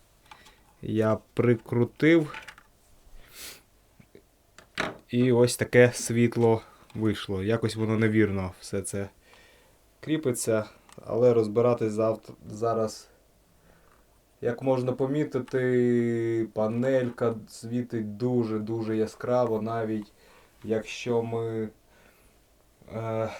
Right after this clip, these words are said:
на мінімальній потужності. Давайте спробуємо на максимум. Ну, це максимально, тобто взагалі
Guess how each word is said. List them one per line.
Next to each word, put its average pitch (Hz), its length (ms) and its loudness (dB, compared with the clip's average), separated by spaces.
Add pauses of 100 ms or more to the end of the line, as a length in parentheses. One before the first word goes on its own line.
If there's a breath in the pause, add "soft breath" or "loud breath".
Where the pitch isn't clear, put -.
(200 loud breath)
на 120 140 -2
мінімальній 123 540 2
потужності. 113 680 -4
Давайте 110 360 -2
спробуємо 110 580 -4 (1600 soft breath)
на 110 260 -4
максимум. 101 760 -4 (1700 soft breath)
Ну, 117 100 -8
це 127 180 0
максимально, 117 720 -2
тобто 107 260 -4
взагалі 117 1040 0